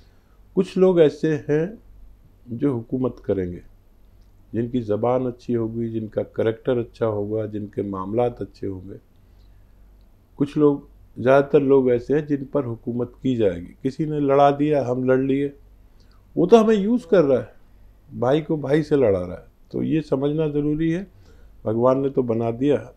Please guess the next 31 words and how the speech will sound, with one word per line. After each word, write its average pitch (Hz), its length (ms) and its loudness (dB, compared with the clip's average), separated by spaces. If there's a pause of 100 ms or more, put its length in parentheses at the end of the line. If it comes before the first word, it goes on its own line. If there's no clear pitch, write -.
(180)
अब 110 140 -8 (420)
आप 127 200 2
शैतान 147 500 2
की 170 100 0
बात 160 340 2
पर 160 100 4
अमल 160 280 0
कर 156 160 0
रहे 160 200 2
हैं। 156 60 -4
एक 151 180 -4
शैतानी 135 500 -2
काम 131 340 -8
है - 80 -18 (840)
लड़ाने 120 580 2
झगड़ाने 110 540 -2
का 110 220 -4 (140)
और 98 180 -8 (720)
दूसरों 113 340 -4
का 107 260 -4
हक 127 160 -4
मारने 117 400 -2
का, 110 240 0
किसी - 340 -10
को 110 120 -12
तकलीफ़ 117 540 -6
पहुंचाने 107 480 -4
का। 117 100 -12
तो 160 160 -6
आप 165 280 -2
तो 170 320 0